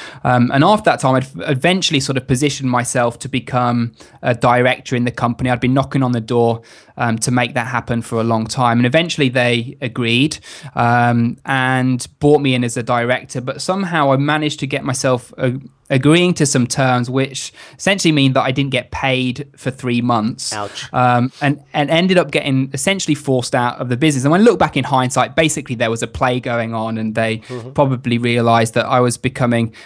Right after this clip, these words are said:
Speaker 1: um, too much of an integral sort of, um, you know,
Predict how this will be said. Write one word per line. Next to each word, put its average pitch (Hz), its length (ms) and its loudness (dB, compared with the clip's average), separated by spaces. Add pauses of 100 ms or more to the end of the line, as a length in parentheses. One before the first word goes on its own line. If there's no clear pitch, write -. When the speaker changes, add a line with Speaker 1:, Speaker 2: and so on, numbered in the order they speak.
(120)
Speaker 1:
um, 117 320 0
too 160 200 4
much 143 280 2
of 123 100 -2
an 120 80 0
integral 117 640 -4 (160)
sort 120 220 -6
of, 113 280 -6
um, 110 280 2 (160)
you 120 100 -6
know, 104 140 -4